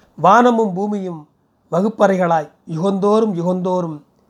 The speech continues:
அது பாடம் நடத்தி கொண்டே இருக்கிறது. புத்தியுள்ளவன் புரிந்து கொள்கிறான், வலியுள்ளவன் அறிந்து கொள்கிறான். மனிதனின் படைப்பென்று பூமியில் ஏதுமில்லை.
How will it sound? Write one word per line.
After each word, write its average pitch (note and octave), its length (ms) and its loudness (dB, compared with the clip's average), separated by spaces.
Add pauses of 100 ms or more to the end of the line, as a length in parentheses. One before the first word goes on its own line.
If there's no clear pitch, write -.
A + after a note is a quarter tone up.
(160)
அது D3+ 200 -4
பாடம் F#3 340 2
நடத்தி F3 360 -4
கொண்டே F3+ 440 -4
இருக்கிறது. C3+ 580 -14 (1000)
புத்தியுள்ளவன் G#3 720 2
புரிந்து G#3+ 300 -2
கொள்கிறான், D#3 500 -4 (640)
வலியுள்ளவன் E3+ 720 2
அறிந்து F#3 360 -2
கொள்கிறான். C#3 420 -10 (920)
மனிதனின் A#3 540 4
படைப்பென்று F#3 720 -2 (160)
பூமியில் G3 500 0
ஏதுமில்லை. D#3+ 640 -2